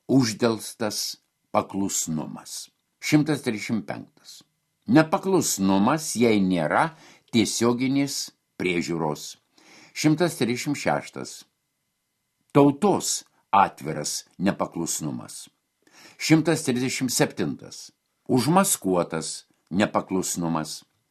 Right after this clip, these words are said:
Šimtas trisdešimt aštuntas. Susirinkimo ir mitingo nepaklusnumas įsakius įsivaikščioti. Šimtas trisdešimt devintas.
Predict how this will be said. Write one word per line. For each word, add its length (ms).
Šimtas 420
trisdešimt 360
aštuntas. 640
Susirinkimo 1000
ir 120
mitingo 1080
nepaklusnumas 1400
įsakius 960
įsivaikščioti. 1200
Šimtas 440
trisdešimt 400
devintas. 720